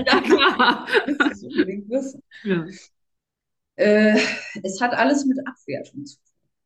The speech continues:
Speaker 2: Abwertung, die auch verbal sein kann.
Speaker 1: Mhm.
Speaker 2: Also, wo wirklich deutlich gemacht wird, äh, ich, äh, ich, ich werte dich ab als Menschen oder du bist nichts wert oder du hast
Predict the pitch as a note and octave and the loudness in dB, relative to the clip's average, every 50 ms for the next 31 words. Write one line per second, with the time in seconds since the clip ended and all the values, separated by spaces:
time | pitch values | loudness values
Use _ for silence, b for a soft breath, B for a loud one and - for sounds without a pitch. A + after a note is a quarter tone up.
0 | _ _ _ _ G3 G#3 G3+ - - - - - - - - - - - _ _ | _ _ _ _ -8 -8 -8 -10 -12 -12 -10 -10 -12 -12 -14 -16 -16 -18 _ _
1 | _ _ _ F3 - - F#3+ F#3+ F#3+ G3 G3 G3 G#3 G#3+ G#3+ G#3 G3 - - - | _ _ _ -8 -6 -4 -4 -4 -2 -2 -2 0 0 0 0 0 -2 -2 -4 -8
2 | - - - - - - - _ _ _ _ _ _ _ _ _ _ _ _ _ | -12 -12 -16 -20 -20 -20 -20 _ _ _ _ _ _ _ _ _ _ _ _ _
3 | _ _ _ _ _ _ _ _ E3 D#3+ D#3+ D#3 D#3 D3 D#3 F#3+ F#3+ - - - | _ _ _ _ _ _ _ _ -4 -2 -2 -2 -4 -6 -8 -10 -12 -16 -20 -20
4 | _ _ _ - - F#3 F#3 G#3 G#3 G#3 G#3+ F#3+ G3 - - F3+ F#3+ G3 G3+ G3 | _ _ _ -20 -20 -14 -12 -12 -10 -10 -10 -10 -10 -8 -4 0 0 2 0 0
5 | G3+ G3+ - - F#3 F3+ F3 F3 F3 F3+ - - - F3+ E3+ F3 F3 E3+ E3+ - | -4 -8 -10 -10 -8 -6 -6 -6 -6 -8 -14 -12 -10 -6 -4 -4 -4 -4 -6 -10
6 | C#3 D#3 E3 E3 D#3+ D#3+ D#3+ D#3+ - _ _ _ _ _ _ _ - - - - | -8 -6 -4 -4 -4 -6 -8 -12 -16 _ _ _ _ _ _ _ -20 -20 -20 -20
7 | _ _ - C#3 C#3+ D#3 E3 E3 E3 D#3+ E3 - - - E3 - - - - - | _ _ -18 -14 -10 -6 -4 -4 -4 -4 -6 -8 -8 -10 -12 -14 -14 -18 -16 -14
8 | - F3+ - G#3+ A#3 A#3+ A#3+ A3+ G#3 F#3 F#3 G#3 F#3+ D3+ - - - - C3 - | -12 -10 -6 -2 -2 -2 -2 -2 -6 -8 -8 -8 -8 -8 -8 -8 -10 -10 -10 -8
9 | F3 F3+ F3 E3 - - - - - - - D3 D3 C#3+ D3 D3 C#3+ D3 D3 E3+ | -6 -4 -4 -4 -4 -6 -12 -16 -20 -16 -12 -6 -4 -2 -2 0 -2 -2 -4 -6
10 | E3 E3 F3 E3+ - - F3+ F3 E3+ - E3 E3 F3+ F3 D#3+ B2+ - - - _ | -10 -10 -10 -10 -10 -10 -10 -10 -10 -12 -8 -4 -2 -2 -2 -2 -4 -8 -12 _
11 | - D3+ D#3 D3+ D3+ C#3+ D3 D3+ - - - | -10 -6 -4 -4 -4 -6 -8 -10 -12 -14 -14